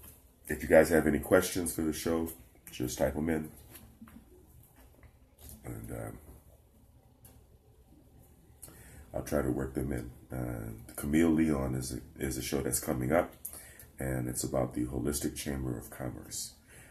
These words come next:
And I'm also the president of the Upland chapter of the Holistic Chamber of Commerce. So if anyone lives in the Inland Empire or in the area of Upland and they would like to, um, uh, consider joining the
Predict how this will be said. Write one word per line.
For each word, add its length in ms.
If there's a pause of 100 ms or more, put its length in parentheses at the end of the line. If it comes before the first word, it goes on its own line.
(120)
And 120
I'm 100
also 300
the 80
president 560
of 100
the 240
Upland 360
chapter 500 (160)
of 160
the 100
Holistic 420
Chamber 360
of 80
Commerce. 400
So 380 (640)
if 60
anyone 340
lives 200
in 80
the 100
Inland 320
Empire 560 (580)
or 300
in 80
the 160
area 300
of 180
Upland 380
and 100
they 60
would 180
like 280
to, 520
um, 440 (920)
uh, 140
consider 400
joining 460
the 420